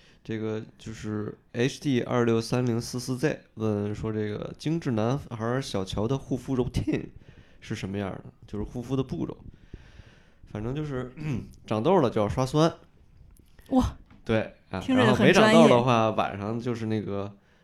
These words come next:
Speaker 1: 高浓度的V C，就那种泛着那种黄色的那种水儿，然后刷脸。不是刷脸，就是抹脸。然后就不，
Speaker 2: 嗯。
Speaker 1: 然后如果你抹完之后还觉得干，你就再抹擦脸油。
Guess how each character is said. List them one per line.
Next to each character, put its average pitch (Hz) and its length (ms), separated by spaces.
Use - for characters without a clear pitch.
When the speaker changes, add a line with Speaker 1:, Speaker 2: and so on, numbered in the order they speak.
Speaker 1:
高 151 240
浓 113 200
度 131 100
的 113 80
V 107 260
C， 113 300
就 123 100
那 123 80
种 107 240
泛 127 340
着 117 60
那 113 160
种 104 260
黄 107 380
色 139 160
的 117 80
那 107 80
种 101 260
水 - 260
儿， - 100
然 104 80
后 104 80
刷 104 160
脸。 101 220
不 127 160
是 - 60
刷 120 100
脸， 95 100
就 139 120
是 151 80
抹 95 200
脸。 113 140
然 107 120
后 113 60
就 95 160
不， 117 100
Speaker 2:
嗯。 - 80
Speaker 1:
然 113 120
后 131 120
如 127 100
果 170 100
你 147 120
抹 135 100
完 117 80
之 135 60
后 135 100
还 110 100
觉 120 120
得 113 60
干， 110 220
你 98 60
就 101 80
再 107 160
抹 - 500
擦 - 140
脸 95 100
油。 67 180